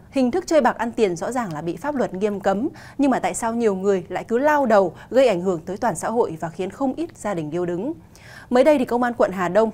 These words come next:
Công an thành phố Hà Nội thông tin đã tạm giữ hình sự đối tượng Lê Đình Cường, à, tức Cường Kính, sinh năm một nghìn chín trăm sáu mươi bảy, trú tại phường Yên Nghĩa, quận Hà Đông, thành phố Hà Nội, liên quan đến vụ đánh bạc xảy ra trên địa bàn. Quá trình xác minh, đêm ngày ba mươi mốt tháng mười hai năm hai nghìn không trăm hai mươi ba,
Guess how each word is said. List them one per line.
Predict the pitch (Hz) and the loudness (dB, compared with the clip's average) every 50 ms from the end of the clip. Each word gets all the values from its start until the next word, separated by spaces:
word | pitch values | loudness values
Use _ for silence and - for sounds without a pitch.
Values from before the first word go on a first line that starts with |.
| - - | -4 -4
Công | 226 214 208 | -2 -2 0
an | 202 196 | -2 -4
thành | 196 185 160 | -4 -6 -6
phố | - 170 190 | -4 -4 -4
Hà | 220 220 196 | -4 -4 -4
Nội | 170 180 190 190 - - | -2 0 0 0 -2 -4
thông | - 220 220 208 | -4 -6 -6 -2
tin | - 240 240 214 - - - - - - | 0 0 0 0 -2 -6 -16 -16 -6 -2
đã | 214 240 | -2 0
tạm | 285 262 190 190 | 0 0 -2 -2
giữ | 180 226 262 | -4 -4 -4
hình | 262 226 175 | -2 -4 -4
sự | 175 - 214 190 - 180 | -2 -2 -2 -2 -2 -2
đối | 175 185 214 | -4 -4 -4
tượng | - 262 254 220 - - - - | -2 2 2 2 2 0 -6 -4
Lê | 214 226 233 226 226 | 0 2 2 2 2
Đình | 196 185 175 160 | 2 0 -2 0
Cường, | - 202 202 175 165 - - - - - - - | 2 2 2 2 -2 -6 -12 -20 -20 -20 -10 -2
à, | - 175 170 | 0 0 2
tức | 170 - 349 359 - - | 2 2 -2 -2 -2 2
Cường | - 233 196 180 | 4 4 4 4
Kính, | - - 202 196 208 277 302 | 4 0 0 0 0 -2 -8
sinh | - - 240 233 | -8 -6 -4 -4
năm | 226 214 | -2 -2
một | 180 170 | -2 -2
nghìn | 170 170 170 | -2 -4 -4
chín | 165 190 190 | -6 -6 -8
trăm | 190 233 208 185 | -6 -6 -8 -8
sáu | - 170 170 | -6 -4 -2
mươi | 190 | 0
bảy, | 233 214 175 147 151 - | 2 0 0 0 -4 -6
trú | - 190 185 214 | -4 -4 -2 0
tại | - 220 - - | -2 -2 -2 -2
phường | - - 202 175 165 | -2 0 0 0 0
Yên | - 180 202 190 190 | 0 -2 -2 -2 -2
Nghĩa, | 180 180 190 254 277 - | -4 -2 -2 -2 -2 -2
quận | - 226 185 170 | -2 -4 -2 -2
Hà | 175 165 | -6 -4
Đông, | 170 196 185 175 | -4 -4 -4 -6
thành | 185 165 | -8 -8
phố | 160 - 180 208 | -6 -4 -4 -4
Hà | 240 202 | -2 -2
Nội, | 185 190 190 185 190 - - - - - - | -2 -2 -2 -2 -2 -6 -18 -20 -18 -6 2
liên | 220 233 220 220 220 | 4 4 4 4 4
quan | 220 214 208 190 | 2 2 2 0
đến | 175 190 220 | -2 -2 -2
vụ | 233 269 208 - | -2 -2 -2 -2
đánh | 175 175 170 208 240 | -4 -6 -6 -2 0
bạc | 262 202 165 - | 0 0 0 -2
xảy | - 185 165 147 | -6 -8 -8 -6
ra | - 180 | -6 -8
trên | 185 - 190 175 | -6 -6 -6 -6
địa | 165 160 | -4 0
bàn. | 160 180 180 175 165 - - - - - - - - - - - - | 2 4 4 4 2 -2 -12 -20 -20 -20 -20 -20 -20 -20 -20 -4 2
Quá | - 240 254 | 4 4 4
trình | - 285 233 | 4 0 -2
xác | - 320 339 330 | -2 -2 0 2
minh, | 277 294 294 262 233 - - | 4 4 4 4 0 -2 2
đêm | 240 254 254 247 | 4 4 6 4
ngày | 247 214 185 175 | 2 0 -2 0
ba | 185 202 208 | 0 0 0
mươi | 226 | 0
mốt | 277 320 - | 0 0 -2
tháng | 226 208 247 | -4 -6 -4
mười | 262 220 196 | -4 -4 -4
hai | 202 208 214 202 196 | -4 -4 -4 -4 -4
năm | 202 214 208 | -6 -6 -6
hai | 208 202 | -4 -4
nghìn | 196 180 165 160 | -2 -2 -4 -4
không | - 196 185 180 | -6 -8 -8 -8
trăm | - 196 180 175 | -6 -8 -8 -6
hai | 180 180 180 | -6 -4 2
mươi | |
ba, | 180 190 196 190 | 4 4 4 4